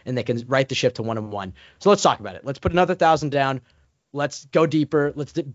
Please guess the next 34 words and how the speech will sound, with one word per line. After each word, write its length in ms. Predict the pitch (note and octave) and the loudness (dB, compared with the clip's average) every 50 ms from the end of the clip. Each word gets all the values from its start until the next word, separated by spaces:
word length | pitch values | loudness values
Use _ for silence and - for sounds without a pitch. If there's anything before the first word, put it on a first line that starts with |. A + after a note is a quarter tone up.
| _ _ | _ _
you 100 | F3 E3 | -6 -6
know, 100 | C3+ A#2 | -6 -6
dig 220 | A2+ A2+ D#3+ D#3 | -4 -2 0 0
a 40 | D#3+ | 0
deeper 260 | C#3 D#3 D#3 D3+ D#3 | 0 0 0 0 2
hole 160 | C#3 C#3+ C#3+ C#3+ | 4 4 4 4
or 80 | C3 | 4
whatnot. 400 | B2+ C3 B2 A#2 B2 B2 A#2+ A#2 _ _ _ _ _ _ _ _ | 2 0 0 -2 -2 -4 -4 -6 _ _ _ _ _ _ _ _
Uh, 400 | A#2+ A#2+ A#2 A#2 A2+ A2+ A2+ A2+ - - | 0 2 2 2 2 2 2 0 -2 -4
let's 180 | C3 A#2+ A2 - | -8 -8 -4 -2
talk 220 | - B2+ A#2+ - | 0 0 0 0
about 180 | A#2 A2 G#2+ - | -2 -6 -6 -6
this 120 | A2 G#2 | -8 -10
game. 340 | - - G#2 G2 G2 F#2+ G2 _ _ _ _ _ _ _ - | -10 -10 -10 -10 -12 -14 -16 _ _ _ _ _ _ _ -6
Uh, 260 | A#2 B2 B2 B2 B2 - _ _ _ _ - | -2 0 0 0 -2 -4 _ _ _ _ -10
I, 80 | - - - | -10 -4 0
I 100 | - G3+ | 2 4
guess 220 | G3 B3 C4+ B3+ - | 4 4 4 4 2
I'll 60 | G#3 | 0
start 340 | - - - F3+ E3+ F3 C#3 | 0 2 2 4 4 4 2
with, 260 | D3+ D3 C#3 - _ _ _ _ _ _ _ | 0 -2 -4 -6 _ _ _ _ _ _ _
and 120 | - D3 C#3+ | -8 -6 -6
we, 80 | D3 C#3+ C#3+ | -6 -6 -6
we've 220 | - D3+ D3 C3 A2+ | -6 -6 -6 -6 -4
been 140 | D3+ C#3 A#2+ | -6 -4 0
talking 380 | - D#3 D3+ D3+ - - C#3 | 2 2 2 2 0 -2 -6
about 300 | B2 A2 B2+ A#2+ A#2+ A2+ | -4 -2 -2 -2 -2 -2
how 240 | G2+ A2 A#2+ B2 B2 | -4 -4 -2 -2 -2
important 500 | A#2+ A#2 A2+ - - C3 C3 C3 A#2 A#2+ | -2 -4 -6 -4 0 0 2 0 0 -4
these 140 | A#2 A2 G#2+ | -8 -8 -8
next 200 | A#2+ A#2 A#2+ - | -8 -8 -8 -6
five 260 | - A#2+ A#2 A2+ G2+ | -4 -2 -2 -2 -4
games 320 | - A#2 A2 A2 G#2+ F#2+ | -8 -8 -8 -10 -10 -8
are. 300 | A2 G#2+ G2+ G2+ G2+ G2 | -8 -6 -6 -6 -8 -10